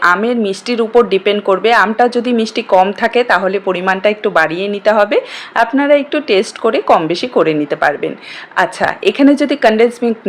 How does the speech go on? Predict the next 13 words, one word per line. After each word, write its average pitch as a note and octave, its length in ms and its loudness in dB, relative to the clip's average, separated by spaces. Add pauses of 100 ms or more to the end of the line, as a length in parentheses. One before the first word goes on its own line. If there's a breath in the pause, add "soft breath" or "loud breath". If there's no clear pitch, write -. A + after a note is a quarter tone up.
না F3 100 4 (140)
থাকে C#4+ 180 0 (100)
আপনাদের B3 400 2
কাছে, A3+ 180 4 (100)
তাতে - 260 0
কিন্তু G#3 180 -2 (120)
কোনো G3 200 2 (140)
টেনশন A3+ 380 2 (120)
নেই। A3+ 100 0 (420 loud breath)
হাফ C4 200 2 (120)
কাপ D4+ 160 6 (160)
গুঁড়া A3+ 300 4
দুধ, G#4 160 2